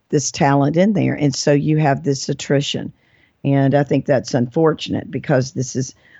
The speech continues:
uh, different work from what, um, others do, and it takes a long time to rebuild this kind of talent. So, you know, if you don't have but one or two lawyers left,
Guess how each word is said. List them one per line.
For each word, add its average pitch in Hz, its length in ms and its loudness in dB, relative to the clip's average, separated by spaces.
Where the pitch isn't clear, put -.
uh, 131 160 4
different 143 440 2
work 147 300 2
from 131 320 0
what, 143 340 0
um, 127 440 -2
others 156 380 -2
do, 143 420 4
and 139 100 0
it - 120 -4
takes 131 280 -2
a 139 40 -2
long 143 260 4
time 143 360 2
to 127 100 -6
rebuild 127 480 2
this 131 160 -2
kind 131 200 -2
of 131 100 -4
talent. - 640 -8
So, 151 360 4
you 226 100 6
know, 175 140 6
if - 180 4
you 196 140 4
don't 208 240 4
have 175 480 0
but 147 260 0
one 143 360 -2
or 160 60 -2
two 170 220 0
lawyers 160 540 2
left, 127 400 2